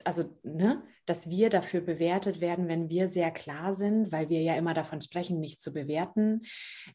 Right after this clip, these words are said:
A K A bedeutet das dann, wenn ich nicht bewerte in meinem Leben, dass ich dann auch nicht, okay, Brain Fuck, einfach nur Brain Fuck und meiner bescheidenen Meinung nach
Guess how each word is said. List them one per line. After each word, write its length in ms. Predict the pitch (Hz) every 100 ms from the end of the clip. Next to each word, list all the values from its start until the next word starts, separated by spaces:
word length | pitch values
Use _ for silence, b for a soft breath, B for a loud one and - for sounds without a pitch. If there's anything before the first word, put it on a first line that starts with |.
| -
A 120 | 190
K 180 | 190 185
A 320 | 160 170 233
bedeutet 540 | 180 165 160 175 190 180
das 180 | 175
dann, 260 | - 185 185
wenn 140 | 170
ich 140 | 165 202
nicht 200 | 190 -
bewerte 460 | 165 165 185 233
in 100 | 190
meinem 220 | 170 170 165
Leben, 340 | 165 175 185
dass 160 | 170 170
ich 160 | - _
dann 140 | 185 160
auch 180 | - 170
nicht, 280 | - B B B _ -
okay, 400 | 196 - 202 180
Brain 460 | 165 180 180 185
Fuck, 640 | - - 160 247 - - _ _
einfach 320 | - 196 196 196
nur 180 | 190
Brain 360 | 175 180 185 190
Fuck 520 | 190 - 190 269 - -
und 420 | 214 208 202 - _ _ _ _
meiner 760 | 175 180 202 226 233 240 240 - _ _ -
bescheidenen 680 | 190 - 180 196 208 196 196
Meinung 360 | 180 196 196
nach 420 | 175 165 196 -